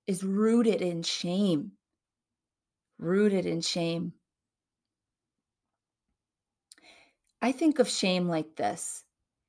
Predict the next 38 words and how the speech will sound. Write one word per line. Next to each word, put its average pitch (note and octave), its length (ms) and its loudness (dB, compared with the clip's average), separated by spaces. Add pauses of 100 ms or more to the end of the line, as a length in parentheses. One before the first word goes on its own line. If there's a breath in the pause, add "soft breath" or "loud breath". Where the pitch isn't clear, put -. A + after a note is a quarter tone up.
(140)
Shame D4+ 400 2
is F4 160 0
hidden F3+ 540 2 (500)
in G3+ 100 0
all G#3+ 220 2
the G#3+ 100 2
dark F3+ 460 4
corners - 720 -4 (640)
of F3+ 120 4
our F3 140 6
being. E3 560 -4 (880)
You G3+ 80 -4
don't D4+ 240 2
always E4 300 4
know A#3+ 140 6
it's A3 180 0
there, G#3 320 6
kind G3+ 200 0
of G3 60 0
looks F#3+ 220 -2
like G3 120 -2
a F3 60 -4
shadow. D#3+ 640 0 (2500)
But A#3 120 6
it'll D#4 220 0
come C4 220 2
out C4 220 8
and F#3+ 100 2
say G#3+ 220 4
hello F#3+ 480 4
time F3 320 0
to E3+ 80 -10
time, F3 380 2
just D#4 260 -2
when A#4 140 2
you A4 140 2
think F4+ 260 2
you're D#4 240 4